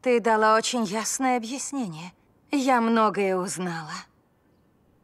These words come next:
Тем не менее, в Библии сказано: «Потом мы, оставшиеся в живых, вместе с ними восхищены будем на облаках, в сретении Господу на воздухе.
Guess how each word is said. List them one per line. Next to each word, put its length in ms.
Тем 320
не 100
менее, 400
в 100
Библии 380
сказано: 560
«Потом 460
мы, 240
оставшиеся 680
в 40
живых, 400
вместе 360
с 120
ними 260
восхищены 680
будем 280
на 120
облаках, 600
в 60
сретении 560
Господу 480
на 160
воздухе. 640